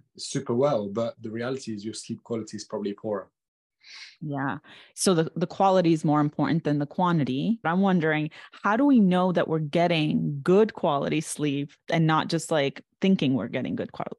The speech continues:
Speaker 2: quality sleep?
Speaker 1: Waking up feeling energized, that's a big thing. Uh, am I feeling this, um, energized level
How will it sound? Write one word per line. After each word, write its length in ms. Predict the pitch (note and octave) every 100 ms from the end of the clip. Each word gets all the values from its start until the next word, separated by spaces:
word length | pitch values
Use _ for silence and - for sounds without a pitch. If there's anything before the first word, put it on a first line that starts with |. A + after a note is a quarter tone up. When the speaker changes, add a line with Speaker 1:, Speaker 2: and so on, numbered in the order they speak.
| _
Speaker 2:
quality 340 | - C3 A2+
sleep? 340 | F2 - - - - -
Speaker 1:
Waking 440 | A#2+ A#2 A#2+ - A2+
up 200 | A2 -
feeling 300 | A#2 G#2+ G#2+
energized, 480 | A2 G#2 G#2 G2 G#2+
that's 160 | G#2
a 60 | G2+
big 240 | G2+ G2+
thing. 260 | - G#2+ G2+ - - - _
Uh, 160 | - A2+
am 100 | A#2
I 100 | A#2+
feeling 460 | A#2+ C3 B2 A#2+ A2
this, 280 | A2 - -
um, 420 | A#2 G#2 G2+ G2 - _ _
energized 520 | B2 A#2 G#2+ G#2 G2+
level 440 | A2 G#2+ G#2 G2+